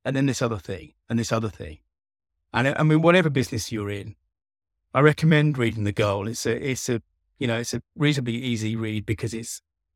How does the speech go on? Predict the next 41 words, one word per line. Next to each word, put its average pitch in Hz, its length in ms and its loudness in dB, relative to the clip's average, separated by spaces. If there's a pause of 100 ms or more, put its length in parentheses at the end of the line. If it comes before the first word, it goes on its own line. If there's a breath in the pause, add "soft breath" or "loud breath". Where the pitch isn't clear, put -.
(160)
a 113 80 0
lot 135 240 4
of 131 100 -4
business 113 400 -2
theory 107 320 -4
wrapped 113 460 -2
in 110 160 -4
this 101 160 -6
story 101 400 -4
of 98 160 -2
this - 380 -6 (640)
hard-pressed 107 580 -2
manager 104 460 -2
who's, 98 300 -8 (120)
who's 101 240 -2
fighting 101 360 -8
for 101 140 -6
his 98 140 -4
job 101 400 -8
and, 104 400 -8
and 113 140 -4
his 101 160 -8
marriage, 98 500 -10 (140)
but 98 120 -6
the 110 80 -14
marriage 107 380 -10
stuff - 300 -12
is 117 120 -14
kind 110 200 -14
of - 80 -18
irrelevant. 113 480 -20 (880)
Anyway, 101 380 -2 (180)
it's 120 140 -2
a - 20 -10
good 139 180 2
book, - 300 0
The 120 80 -4
Goal 127 260 6
by 120 180 4
Elliot 117 260 0
Goldratt. 113 440 -2